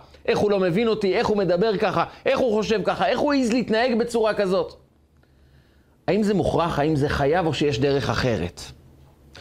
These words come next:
האנשים שאיתם אנחנו אף פעם לא מתווכחים זה אנשים שהם לא מהווים חלק מהחיים שלנו.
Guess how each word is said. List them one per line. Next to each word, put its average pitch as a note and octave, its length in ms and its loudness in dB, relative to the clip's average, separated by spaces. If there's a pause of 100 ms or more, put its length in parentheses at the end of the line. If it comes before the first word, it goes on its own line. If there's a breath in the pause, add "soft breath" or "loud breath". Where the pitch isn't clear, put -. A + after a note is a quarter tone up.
(260 loud breath)
האנשים G#3 440 0
שאיתם A#3+ 320 0
אנחנו G#3 300 0
אף G#3+ 60 -4
פעם G#3+ 140 2
לא G#3 80 2
מתווכחים G#3 560 0
זה F#3+ 140 2
אנשים F3+ 340 0
שהם G3 220 0
לא A3 140 2
מהווים E3 440 0
חלק C#3+ 300 0
מהחיים A#2+ 440 0
שלנו. G2 420 0